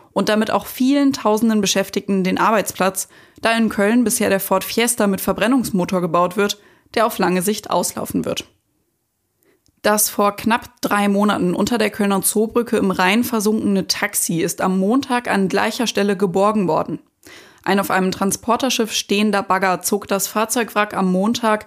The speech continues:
nur wenige Meter vom linksrheinischen Ufer entfernt aus dem Fluss. Am Abend des achten Dezember hatte der Fahrer den V W Passat versehentlich in den Rhein gelenkt. Womöglich hatte er Gas und Bremse verwechselt.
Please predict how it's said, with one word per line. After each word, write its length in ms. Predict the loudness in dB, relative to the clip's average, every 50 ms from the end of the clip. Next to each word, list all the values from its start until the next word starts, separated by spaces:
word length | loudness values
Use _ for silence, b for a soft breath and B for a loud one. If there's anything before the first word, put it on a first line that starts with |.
| B B B B
nur 140 | B 0 2
wenige 280 | 2 2 2 2 2 2
Meter 300 | 0 0 0 0 -2 0
vom 180 | 0 0 2
linksrheinischen 600 | 2 2 2 0 0 0 0 0 0 -2 -2 -2
Ufer 240 | -2 -2 -2 -2 -2
entfernt 420 | -2 -2 -2 0 0 0 0 0
aus 160 | -2 -2 -2 -2
dem 180 | -2 -4 -4
Fluss. 460 | -4 -4 -4 -2 -2 -2 -4 -8 -10 _ _ _ _ _ B B B B B B B B
Am 160 | B -4 -4 -2 0
Abend 440 | 0 0 2 0 0 0 -2 -2
des 220 | -4 -4 -4 -2 -4
achten 320 | -4 -4 -4 -2 -2 0
Dezember 460 | 0 0 0 0 2 2 2 2 2
hatte 160 | 0 0 0 0
der 140 | -2 -2
Fahrer 320 | -2 0 0 0 2 2 2
den 180 | 2 0 0
V 220 | -2 -2 -2 0 0
W 100 | 0 -2
Passat 480 | -2 -4 -4 -2 -2 0 -2 -2 -2
versehentlich 680 | -4 -4 -2 0 2 2 2 2 0 -2 -4 -4 -2 -2
in 60 | -2
den 140 | 0 0 0
Rhein 260 | 0 0 0 0 0
gelenkt. 420 | 0 0 0 0 -2 -4 -6 -12 _ _ _ _ _ B B B B B B B B
Womöglich 580 | 2 4 4 4 2 2 0 -2 -2 -2 -2
hatte 160 | -4 -2 0
er 160 | 0 0 0 0
Gas 320 | 0 0 0 0 0 -2
und 180 | -2 -2 -2 -2
Bremse 360 | 0 2 2 2 2 2 0
verwechselt. 580 | -2 -2 -2 -2 -2 -2 -4 -6 -6 -6 -10